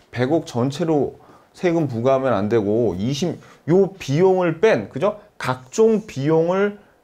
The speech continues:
뺀 다음에 세금 계산해야 되겠죠. 이십육억 가지고. 기업이 이렇다는 건 여러분들이 받아들이거든요.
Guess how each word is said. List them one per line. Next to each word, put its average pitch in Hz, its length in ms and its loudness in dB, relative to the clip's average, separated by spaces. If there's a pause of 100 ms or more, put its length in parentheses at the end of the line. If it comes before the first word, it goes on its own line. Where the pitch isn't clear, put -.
(380)
뺀 254 300 4
다음에 147 440 2
세금 190 380 -2
계산해야 127 540 -2
되겠죠. 87 400 -6
이십육억 120 680 -2
가지고. - 400 -8 (760)
기업이 277 480 4
이렇다는 208 420 2
건 180 160 -2
여러분들이 131 640 0 (120)
받아들이거든요. 104 880 -6